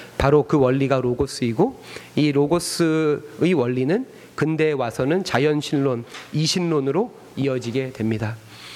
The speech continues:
시계공이 시계를 만들고 나서 그 시계가 스스로 돌아가는 것처럼 창조주는 세상을 창조하고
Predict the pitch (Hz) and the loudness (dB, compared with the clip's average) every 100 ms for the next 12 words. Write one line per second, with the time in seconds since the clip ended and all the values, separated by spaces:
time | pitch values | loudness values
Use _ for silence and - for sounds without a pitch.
0 | - - - - - 190 220 202 196 190 | -18 -18 -18 -6 -2 0 0 2 0 0
1 | - 214 202 175 147 156 156 143 120 - | 0 0 0 -2 0 0 0 0 -2 -2
2 | 147 202 143 127 160 170 160 - 214 202 | -2 0 -4 -6 -4 -2 0 -2 -2 -2
3 | 185 156 165 160 151 135 - 139 214 254 | -2 -4 -2 -2 0 -2 -2 -2 -2 -4
4 | - - - - 202 208 208 202 202 196 | -18 -20 -16 -4 -2 0 0 0 -2 -2
5 | 226 233 226 214 - 226 214 180 143 165 | -2 0 0 -2 -2 -2 0 0 -2 -2
6 | 262 - | -4 -6